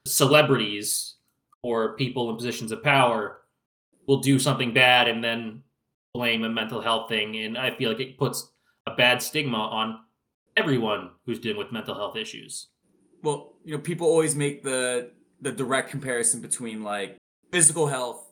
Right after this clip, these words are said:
Speaker 2: A physical health issue will be more apparent, right? And, like, the, the analogy here to me is an athlete could say, "I have a broken ankle and that's why I can't play," and nobody's gonna question that,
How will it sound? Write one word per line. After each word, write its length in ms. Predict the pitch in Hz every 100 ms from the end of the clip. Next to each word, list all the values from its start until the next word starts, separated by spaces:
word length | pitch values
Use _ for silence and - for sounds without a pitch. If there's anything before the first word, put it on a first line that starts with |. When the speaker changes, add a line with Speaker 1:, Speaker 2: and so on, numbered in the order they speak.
| _
Speaker 2:
A 80 | 127
physical 400 | - 143 147 135
health 240 | 123 120
issue 300 | 117 - 120
will 100 | 110
be 180 | 101 107
more 280 | 107 113 107
apparent, 460 | - 101 87 58 _ _
right? 400 | 95 98 98 - _ _ _ _ _ _ -
And, 260 | 110 107
like, 260 | 113 107 -
the, 180 | 123 -
the 220 | 117 117
analogy 540 | 113 127 151 175 143 113
here 180 | 110
to 140 | 104 104
me 440 | 101 101 95 98 -
is 580 | 107 107 101 98 95 _ _ _ _ _ _ _ _ -
an 200 | 175 180
athlete 360 | 185 185 180 160
could 120 | 160
say, 320 | 170 151 143
"I 100 | 131
have 160 | 139 139
a 60 |
broken 380 | 104 131 127 120
ankle 340 | 117 117 117
and 100 | 107
that's 160 | 104 104
why 220 | 110 104
I 40 | 101
can't 300 | - 95 -
play," 220 | 87 58
and 120 | 95
nobody's 400 | 113 131 123 113
gonna 140 | 110 104
question 480 | - 87 - - 73
that, 180 | -